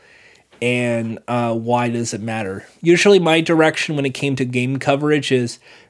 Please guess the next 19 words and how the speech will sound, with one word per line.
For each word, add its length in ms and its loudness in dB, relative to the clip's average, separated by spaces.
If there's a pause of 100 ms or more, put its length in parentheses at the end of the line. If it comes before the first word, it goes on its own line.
games 340 2
I 140 2
was 180 2
interested 420 2
in 260 0
and 220 -2
why 240 2
I 80 0
was 220 -6
interested 520 -8
in 140 -8
them. 220 -12
So 180 0
it's 100 -2
a 40 -2
bit 160 4
of 60 6
a 40 0
punditry, 800 -2